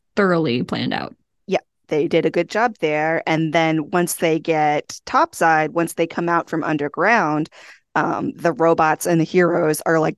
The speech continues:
Speaker 2: "Don't look back, just keep running, just keep going. Don't look back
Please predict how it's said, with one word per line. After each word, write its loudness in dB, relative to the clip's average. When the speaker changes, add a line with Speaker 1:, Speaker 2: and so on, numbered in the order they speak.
Speaker 2:
"Don't 4
look 0
back, 0
just -6
keep -4
running, 2
just -8
keep -6
going. 4
Don't 2
look 0
back 0